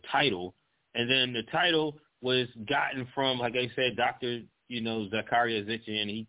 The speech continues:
kinda brought up the point that when it came down to the Elohim, did the research with Hebrew, went down to Elohim,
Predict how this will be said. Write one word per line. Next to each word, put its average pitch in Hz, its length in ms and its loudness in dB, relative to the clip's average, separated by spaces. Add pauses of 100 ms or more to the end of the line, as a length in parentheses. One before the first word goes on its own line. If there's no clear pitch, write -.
kinda 107 220 0
brought 104 300 -2
up 85 80 -16
the 92 80 -16
point 104 300 -4
that 101 80 -2
when 104 120 0
it 104 120 -8
came 117 220 2
down 113 240 2
to 117 80 -6
the 104 80 -2
Elohim, 110 640 -2 (380)
did 147 140 2
the 143 60 0
research 135 460 2
with 127 160 -2
Hebrew, 131 460 0
went 123 220 -4
down 123 120 0
to 117 120 -2
Elohim, 120 580 -2